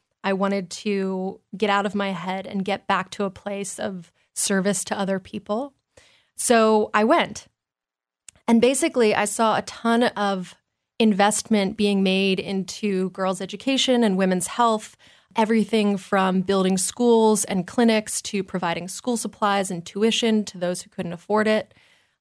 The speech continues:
um, providing birthing kits and teaching women how to be midwives. And I was sitting in the village one day, and I noticed that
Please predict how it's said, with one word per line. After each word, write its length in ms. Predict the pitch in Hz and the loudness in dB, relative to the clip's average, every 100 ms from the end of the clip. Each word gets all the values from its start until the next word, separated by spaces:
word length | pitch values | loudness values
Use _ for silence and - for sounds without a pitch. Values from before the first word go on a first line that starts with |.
| - | -8
um, 240 | 190 180 | -4 -4
providing 420 | 170 190 175 175 | -2 0 0 -2
birthing 440 | 170 196 214 226 220 | -2 2 4 4 2
kits 500 | - 214 - - - | 0 -2 -2 -8 -4
and 220 | 185 170 | -4 -4
teaching 400 | - 202 214 196 | -4 -2 0 0
women 240 | 190 202 | 0 0
how 180 | 190 185 | -2 -4
to 60 | 175 | -8
be 160 | 170 | -10
midwives. 800 | 175 185 202 208 202 214 220 - - _ _ _ _ _ _ _ _ | -8 -2 -2 0 0 0 -2 -8 -16 _ _ _ _ _ _ _ _
And 320 | 233 240 233 220 _ _ _ _ - | 0 4 2 0 _ _ _ _ -6
I 120 | 214 | 0
was 300 | 226 214 - - | 2 2 0 -8
sitting 440 | - - 262 311 | -8 -6 -2 0
in 100 | 311 | 2
the 80 | 254 | 2
village 460 | 202 196 190 185 - | 2 2 2 0 -2
one 180 | 185 180 | -2 0
day, 480 | 180 175 - - - | -2 -2 -4 -8 -8
and 420 | 202 196 190 190 - | -4 -2 0 -2 -2
I 100 | 202 | -2
noticed 600 | 202 214 262 277 - - | 0 2 2 -2 -6 -6
that 440 | 208 196 190 185 | 0 2 2 -2